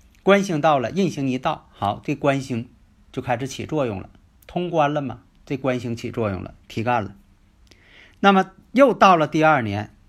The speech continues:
癸亥年。癸亥年呢，因为它行的呢，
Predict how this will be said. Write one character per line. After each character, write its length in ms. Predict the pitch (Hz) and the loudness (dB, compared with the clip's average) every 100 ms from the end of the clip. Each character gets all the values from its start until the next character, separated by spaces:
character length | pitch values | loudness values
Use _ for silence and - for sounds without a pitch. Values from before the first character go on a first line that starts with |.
| - | -4
癸 160 | 127 | -2
亥 220 | 107 165 | 0 0
年。 260 | 117 85 - _ _ _ _ | -2 -8 -12 _ _ _ _
癸 140 | 151 | 0
亥 180 | 147 247 | 4 4
年 220 | 202 156 | 4 2
呢， 100 | 190 | 2
因 140 | 196 202 | 2 0
为 80 | 202 | -2
它 100 | 208 | -4
行 380 | - 110 123 | -6 -4 0
的 100 | 208 | 0
呢， 240 | 190 147 | 0 -2